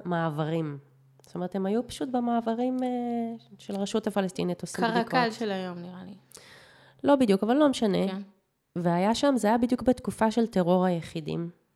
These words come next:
Speaker 1: של, אה, רצו אליהם עם סכינים, ואירועי דריסה, ו-, והבן שלי שם, זה מה שהוא עושה. twenty-four seven.
Speaker 2: כיף.
Speaker 1: כיף מאוד.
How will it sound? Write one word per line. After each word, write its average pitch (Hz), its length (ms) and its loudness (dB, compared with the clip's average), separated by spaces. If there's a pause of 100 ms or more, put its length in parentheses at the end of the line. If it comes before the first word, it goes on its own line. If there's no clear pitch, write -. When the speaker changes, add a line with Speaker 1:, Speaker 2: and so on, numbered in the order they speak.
(100)
Speaker 1:
של, 160 400 -8
אה, 170 440 -8
רצו 170 180 -8
אליהם 160 160 -4
עם 160 100 -4
סכינים, 160 640 -4
ואירועי 156 520 -2
דריסה, 151 760 -8 (100)
ו-, 156 160 -8
והבן 160 300 -6
שלי 277 200 -10
שם, 285 240 -8
זה 190 120 -4
מה 220 80 -4
שהוא 226 160 -10
עושה. 226 160 -8 (680)
twenty-four 202 320 -4 (100)
seven. 165 300 -6 (120)
Speaker 2:
כיף. - 580 -18 (360)
Speaker 1:
כיף 254 240 -2
מאוד. 170 360 2